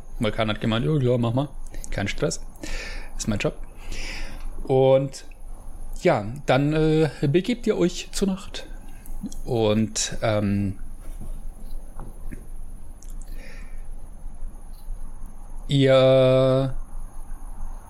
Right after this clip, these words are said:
ja. Ihr, äh, verzieht euch wahrscheinlich alle in eure, äh, respektiven Zimmer auf der Emalina.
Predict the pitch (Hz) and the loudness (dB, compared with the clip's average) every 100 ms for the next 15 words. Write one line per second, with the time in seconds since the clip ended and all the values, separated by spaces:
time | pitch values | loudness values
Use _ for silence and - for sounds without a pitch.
0 | - - - - 107 95 - - - - | -10 -8 -8 -2 0 -2 -8 -10 -8 -6
1 | - - - - - - - - - - | -8 -6 -4 -4 -6 -8 -8 -8 -6 -6
2 | - - - - - - - - - - | -6 -6 -6 -6 -4 -4 -4 -6 -8 -10
3 | - - - - - - - - - - | -8 -6 -6 -6 -6 -6 -8 -6 -4 -4
4 | - - - - 139 131 123 - 131 123 | -4 -6 -4 0 6 6 4 2 2 2
5 | 127 - 151 202 185 135 123 135 127 127 | 0 -2 -2 0 0 2 0 0 0 2
6 | 127 117 107 110 107 - - 117 107 110 | 2 2 2 2 0 -4 -4 0 2 2
7 | 120 - 131 - 135 127 - 156 143 - | 0 0 0 0 0 0 0 0 0 -2
8 | 127 - 120 117 113 131 127 123 160 175 | -2 0 2 4 2 2 4 4 2 0